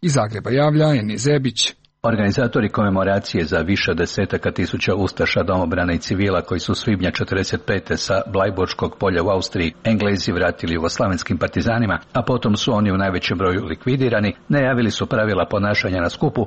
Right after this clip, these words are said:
Speaker 2: koji se formalno održava kao misa za poginule, a koja su postrožena na insistiranje koruškog katoličkog biskupa Alojza Švarca.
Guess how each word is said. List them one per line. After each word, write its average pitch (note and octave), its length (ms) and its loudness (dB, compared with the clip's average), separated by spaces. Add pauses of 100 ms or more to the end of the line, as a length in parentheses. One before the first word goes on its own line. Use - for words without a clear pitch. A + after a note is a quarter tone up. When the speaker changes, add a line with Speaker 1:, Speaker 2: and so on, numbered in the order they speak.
Speaker 2:
koji C#3 160 2
se B2 160 0
formalno A2 480 2
održava F#2+ 480 0
kao G2 200 0
misa G2 280 -2
za F#2+ 120 -2
poginule, G2 520 0 (140)
a C3 160 -2
koja C3+ 180 2
su - 140 -4
postrožena B2 840 0
na A2 120 2
insistiranje G#2+ 720 0 (100)
koruškog G#2 580 -2
katoličkog F2+ 640 -2
biskupa G#2 540 -2
Alojza E2+ 420 0
Švarca. F2 440 -2